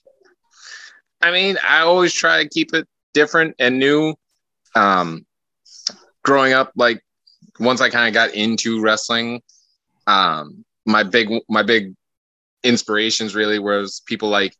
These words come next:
the Amazing Red, who I've had the privilege of training under. Uh,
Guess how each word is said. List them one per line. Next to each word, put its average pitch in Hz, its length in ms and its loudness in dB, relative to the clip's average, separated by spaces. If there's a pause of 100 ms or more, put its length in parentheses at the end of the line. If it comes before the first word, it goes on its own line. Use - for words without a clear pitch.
the 101 100 0
Amazing 95 340 -2
Red, 95 340 2 (440)
who 104 100 2
I've 101 140 4
had 101 180 0
the 95 60 -6
privilege 98 400 -2
of - 80 -16
training 117 340 0
under. 117 320 0 (640)
Uh, 85 380 2